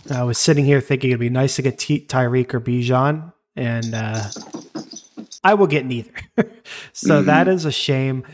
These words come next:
Speaker 1: Um, I, I think I'm just gonna stick with top of A D P and go with Saquon.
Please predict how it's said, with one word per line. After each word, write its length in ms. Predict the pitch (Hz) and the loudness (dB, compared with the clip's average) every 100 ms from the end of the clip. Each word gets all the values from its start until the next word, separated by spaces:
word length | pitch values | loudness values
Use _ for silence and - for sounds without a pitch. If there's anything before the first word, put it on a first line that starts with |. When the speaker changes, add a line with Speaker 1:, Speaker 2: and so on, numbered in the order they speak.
| - _ - | -20 _ 0
Speaker 1:
Um, 600 | 131 127 120 117 110 - _ _ _ _ _ _ _ - | 2 2 0 -4 -10 -16 _ _ _ _ _ _ _ -2
I, 320 | 139 127 123 | 0 0 -2
I 80 | 123 | -4
think 320 | 110 - 226 | -4 0 0
I'm 80 | 392 | 0
just 180 | 370 240 | -2 -2
gonna 120 | 285 | 0
stick 320 | 233 - 254 226 | -2 -2 0 0
with 160 | - | 0
top 320 | - 139 170 | 2 4 4
of 160 | 185 151 | 2 2
A 140 | 156 | 0
D 200 | 160 156 | 0 -2
P 720 | - - 151 160 196 214 226 - | -6 -12 -8 -4 -4 -4 -6 -4
and 200 | 143 127 | -2 -2
go 180 | - 180 | 0 2
with 140 | 175 156 | 2 2
Saquon. 920 | - 143 175 - 208 233 240 214 | 2 2 2 0 0 0 -2 -6